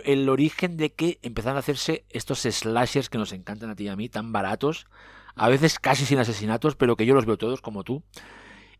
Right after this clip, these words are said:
eh, y que por eso, ¿no? Persiguiendo la idea esta de películas muy sencillas, lo que sería después el fan footage, que hablaremos después, ¿no? Películas muy baratas,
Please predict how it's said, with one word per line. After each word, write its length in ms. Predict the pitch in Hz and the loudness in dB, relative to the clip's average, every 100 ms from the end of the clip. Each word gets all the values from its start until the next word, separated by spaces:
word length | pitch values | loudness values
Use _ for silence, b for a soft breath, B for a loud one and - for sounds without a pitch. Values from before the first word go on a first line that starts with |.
| - | -4
eh, 260 | 117 123 - | 0 0 0
y 120 | 131 | 0
que 300 | 131 151 - _ _ | 4 2 2 _ _
por 180 | - 107 | -6 2
eso, 180 | 135 135 | 2 4
¿no? 140 | 127 | 0
Persiguiendo 880 | 139 131 - 127 120 143 151 165 202 - 90 | 0 0 0 0 4 4 4 2 2 -4 -6
la 120 | 110 | 0
idea 220 | 107 120 139 | 2 4 2
esta 180 | - | 2
de 80 | 101 | -2
películas 460 | - 110 123 101 90 | 0 -2 0 -4 -4
muy 160 | 110 | -6
sencillas, 720 | 113 123 117 - 165 165 202 - B B B | -4 -4 -4 -4 2 4 4 0 B B B
lo 100 | - | -6
que 60 | 120 | -4
sería 200 | 117 190 | 4 6
después 260 | 202 165 147 | 6 4 2
el 120 | 127 | 2
fan 180 | 120 98 | 2 2
footage, 480 | - - 87 - | 2 0 -2 -8
que 80 | - | -6
hablaremos 360 | 101 98 104 104 | -4 -4 -4 -4
después, 360 | 95 - 123 90 | -4 0 0 2
¿no? 200 | 185 - B B B B | 0 0 B B B B
Películas 500 | - 135 156 110 98 | 2 4 4 2 0
muy 140 | 101 135 | 2 6
baratas, 800 | 147 165 190 196 202 214 202 | 10 10 10 8 8 8 4